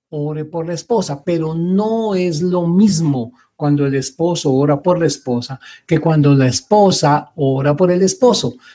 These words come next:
De manera que vamos a meternos en esta apasionante aventura. Empezamos con la santa palabra del Señor, en el nombre del Padre, del Hijo y del Espíritu Santo. Amén. Y estamos en Efesios cinco,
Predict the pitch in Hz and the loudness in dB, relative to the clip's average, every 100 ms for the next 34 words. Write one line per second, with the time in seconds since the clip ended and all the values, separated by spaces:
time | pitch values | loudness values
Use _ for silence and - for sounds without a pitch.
0 | - 160 160 165 208 196 160 202 196 160 | -4 -2 0 0 0 0 0 0 0 -2
1 | 143 208 226 240 247 202 170 160 202 190 | -2 2 4 6 6 4 0 -2 0 0
2 | 185 160 - 160 175 202 202 226 196 165 | 0 -4 -2 -2 -2 -2 0 0 0 -2
3 | 147 269 285 285 165 196 - _ _ _ | -2 0 2 2 0 -6 -10 _ _ _
4 | _ _ _ - - 190 - 196 208 214 | _ _ _ -16 -2 -2 0 0 2 2
5 | 240 226 185 170 160 - 220 233 240 240 | 2 2 0 0 0 0 2 4 4 2
6 | - 170 175 190 202 190 160 160 143 131 | 0 0 2 2 2 0 0 -2 -2 0
7 | 127 131 143 156 170 147 123 170 180 185 | -2 -4 -4 -4 -4 -4 -6 -6 -6 -6
8 | 170 143 165 151 165 139 123 - 151 147 | -4 -4 -6 -8 -8 -6 -8 -8 -8 -8
9 | 127 165 170 - 175 - _ _ _ 156 | -14 -12 -14 -14 -16 -16 _ _ _ 2
10 | 165 165 165 147 123 117 - _ _ 190 | 4 4 2 2 2 -2 -10 _ _ 2
11 | 185 185 190 214 208 175 165 - 190 175 | 4 4 4 4 4 2 2 0 2 2
12 | 165 208 220 214 240 233 226 - _ - | 4 4 4 4 4 4 2 -4 _ -4
13 | - 254 262 240 196 139 - | 2 4 6 4 2 0 -2